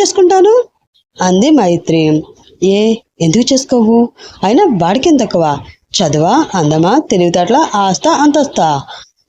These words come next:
ఏం తక్కువని వాడిని చేసుకోను అంటున్నావు?" అని కొంచెం కోపంగా అడిగింది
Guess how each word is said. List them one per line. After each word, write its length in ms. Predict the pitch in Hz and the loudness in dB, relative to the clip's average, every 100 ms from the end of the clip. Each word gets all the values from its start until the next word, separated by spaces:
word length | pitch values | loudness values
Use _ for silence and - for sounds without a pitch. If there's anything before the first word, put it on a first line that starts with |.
| - | -4
ఏం 260 | 240 403 392 | 0 2 2
తక్కువని 380 | 349 330 330 320 | 0 2 2 4
వాడిని 320 | 311 277 269 269 | 4 2 2 2
చేసుకోను 360 | 269 269 262 262 | 0 0 0 2
అంటున్నావు?" 760 | 240 247 240 226 233 233 240 - - - | 2 2 2 2 2 2 0 -4 -16 -8
అని 140 | 190 196 | -2 -2
కొంచెం 300 | 196 190 185 | 0 -2 -2
కోపంగా 440 | 165 143 147 156 170 | -4 -4 -2 0 0
అడిగింది 600 | 165 165 180 254 370 | 0 0 2 2 2